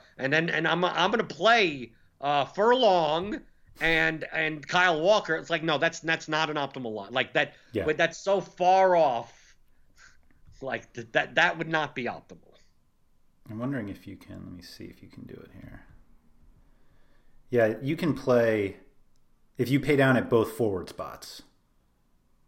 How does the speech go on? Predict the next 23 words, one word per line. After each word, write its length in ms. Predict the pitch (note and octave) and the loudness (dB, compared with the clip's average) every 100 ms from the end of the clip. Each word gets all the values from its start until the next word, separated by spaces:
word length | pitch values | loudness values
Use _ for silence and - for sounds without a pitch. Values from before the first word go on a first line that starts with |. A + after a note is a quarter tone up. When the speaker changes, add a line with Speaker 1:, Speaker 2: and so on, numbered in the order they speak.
| _ - | _ -6
Speaker 2:
you 140 | A2 | -4
can 160 | A#2 G#2+ | -2 -2
play 520 | A#2 G#2 G2+ G2 F#2 - _ _ G#2+ | 2 2 2 -2 -8 -20 _ _ -6
De 100 | G#2+ | -4
Bruyne 600 | - G#2+ A2 A2 G#2+ A2 - - | -2 0 2 0 0 -4 -8 -4
and 300 | A#2+ A2 G2+ | 0 2 0
Bruno 560 | G2 G2+ F2+ F2 F2 - _ _ | -2 -2 -4 -4 -8 -12 _ _
and 520 | A2 G#2 G2+ F#2 F2+ - _ - | -4 -2 -2 -4 -6 -10 _ -8
Telles 520 | A#2+ G2 F2+ - - - | -4 -4 -4 -8 -12 -10
and 240 | F#2 F2+ | -8 -8
James. 440 | E2+ D#2 - - - _ _ _ _ _ _ _ _ _ | -10 -16 -20 -20 -20 _ _ _ _ _ _ _ _ _
Speaker 1:
I, 80 | F2+ F2 G2 | -20 -12 -12
I 40 | |
can't, 400 | - C3 B2+ - B2 | -8 -6 -6 -6 -6
I, 100 | B2+ - - | -6 -10 -12
I 60 | A#2 | -12
can't 280 | - C3+ C3 | -6 -8 -6
see 140 | C3+ | -2
that 180 | B2 A#2+ | 0 2
being 140 | B2 A#2 | 0 -2
optimal. 480 | D3+ - - A#1 - | -4 -6 -16 -12 0
Speaker 2:
I 60 | |
agree. 240 | A#2 B2+ | 4 4